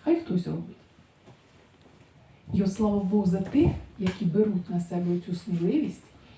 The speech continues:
і починають щось робити. Може, не получається зразу, не получається з першого разу, але люди беруть на себе сміливість і починають робити, брати відповідальність. Да, страшно, да, буває боляче, да, бувають розочарування, да, бувають невдачі,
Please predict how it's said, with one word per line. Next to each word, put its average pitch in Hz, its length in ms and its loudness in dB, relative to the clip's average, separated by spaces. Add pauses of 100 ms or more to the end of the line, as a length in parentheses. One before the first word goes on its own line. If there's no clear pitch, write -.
(120)
і - 80 0
починають 214 600 2
щось 202 280 -2
робити. 190 400 0 (380)
Може, 214 240 2
не 226 120 4
получається 220 720 0
зразу, 180 400 -2 (140)
не 185 120 4
получається 202 520 -2
з 190 40 -10
першого 196 480 -4
разу, 175 200 -2 (380)
але 196 180 4
люди 202 300 6
беруть 196 320 4
на 208 80 4
себе 214 280 2
сміливість 226 600 4
і - 20 -6
починають 190 560 2
робити, 180 380 4 (360)
брати 214 340 2
відповідальність. 190 720 2 (260)
Да, 202 400 2 (280)
страшно, 220 540 0 (400)
да, 185 400 2 (840)
буває 240 400 6
боляче, 220 560 6
да, 208 180 4
бувають 233 520 4
розочарування, 233 840 4
да, 214 140 4
бувають 233 380 4
невдачі, 202 640 2